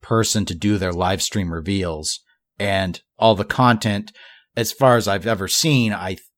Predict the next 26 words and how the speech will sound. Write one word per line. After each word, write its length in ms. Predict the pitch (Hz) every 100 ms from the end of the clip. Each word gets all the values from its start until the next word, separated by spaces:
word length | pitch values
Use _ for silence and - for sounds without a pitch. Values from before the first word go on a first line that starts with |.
| -
uh, 180 | 101 -
and 120 | 107 107
I 100 | 113
haven't 180 | 98
paid 180 | 85 104
as 140 | 87 95
much 160 | 87
attention 400 | - 107 95 90
to 160 | 90 92
it 80 | 92
as 120 | 87
I 100 | 87
probably 280 | 110 95 87
should 200 | 127 104
have 100 | 92
for, 240 | 123 -
for 540 | - - 151 127 95 -
a 80 | 110
discussion 440 | 101 - 110 - 92
like 260 | 101 95
this, 180 | 95 82
but 200 | - 92 _ - - -
I 60 |
believe 420 | 98 123 120 107 - _ _ _ _ _
he 280 | - - 170
hosts 540 | 135 127 - - -